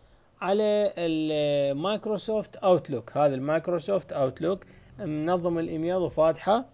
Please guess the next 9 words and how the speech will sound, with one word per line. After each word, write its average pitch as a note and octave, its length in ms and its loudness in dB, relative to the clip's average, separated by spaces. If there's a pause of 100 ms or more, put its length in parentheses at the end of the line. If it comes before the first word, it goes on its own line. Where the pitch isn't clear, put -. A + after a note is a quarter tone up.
(380)
وأيضا F3 340 4
فاتح F3+ 400 2
الأوتلوك. F#3 640 0 (480)
فهنا B3 520 0
شلون C4+ 280 0
راح G3 140 -2
أسوي G3 280 2
سند F#3 300 -2
إيميل؟ F3 400 -2